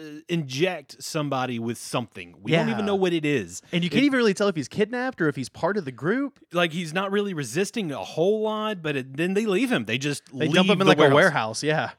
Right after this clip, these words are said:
Speaker 1: And they're gone. And you have no idea what's going on. And then you visit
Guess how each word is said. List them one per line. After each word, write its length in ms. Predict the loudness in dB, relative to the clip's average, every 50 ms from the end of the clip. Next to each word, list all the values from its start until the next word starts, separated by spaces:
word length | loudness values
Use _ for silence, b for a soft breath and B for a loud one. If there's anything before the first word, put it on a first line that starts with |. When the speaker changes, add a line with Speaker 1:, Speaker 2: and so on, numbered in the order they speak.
| _ -6
Speaker 1:
And 120 | -2 0 2
they're 80 | 2
gone. 420 | 2 2 0 -2 -2 -6 -10 -12 -10 -4
And 280 | -2 0 0 0 0 -2
you 100 | -4 -4
have 220 | -4 -4 -4 -4 -2
no 200 | -2 -2 -2 -2
idea 220 | -4 -4 -4 -4
what's 160 | -4 -4 -4
going 260 | -4 -2 -2 -2 0
on. 220 | -2 -2 -2 -2 -2
And 120 | -2 0
then 160 | 2 2 2
you 280 | 2 2 0 0 -4 -8 -10
visit 560 | -2 0 0 0 0 0 -4 -6 -6 -8 -14